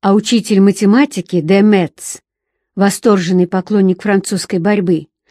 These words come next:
громогласно объявлял во время большой перемены: «Даю три рубля тому, кто положит ледю».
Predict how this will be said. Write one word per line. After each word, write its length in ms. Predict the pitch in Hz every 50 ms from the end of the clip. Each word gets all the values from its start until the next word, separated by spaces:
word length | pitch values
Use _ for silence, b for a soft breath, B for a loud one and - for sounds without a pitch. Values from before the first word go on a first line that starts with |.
| b b b b b
громогласно 760 | b 190 196 190 185 180 160 175 226 294 294 - 262 233 214
объявлял 600 | 196 170 196 190 175 170 180 185 214 262 254 - _ -
во 160 | 175 180 175
время 320 | 170 180 190 208 214 208
большой 420 | 175 180 170 170 - - 208 196 190
перемены: 640 | 196 208 190 202 185 170 151 143 131 131 127 - _ _ _ _ _ _ _ _ _ _ _ _ _ _ _ _ _ _ _ _
«Даю 540 | - 117 117 151 165 202 208 202 240 277 294
три 360 | 294 - - 208 190 233 277
рубля 440 | 269 269 269 226 269 262 262 226 180
тому, 400 | - - 180 175 196 233 277 294
кто 240 | 285 - - 214 190
положит 600 | 175 190 175 175 202 240 262 226 247 262 254 -
ледю». 680 | 220 180 180 185 185 190 180 170 185 190 190 190 180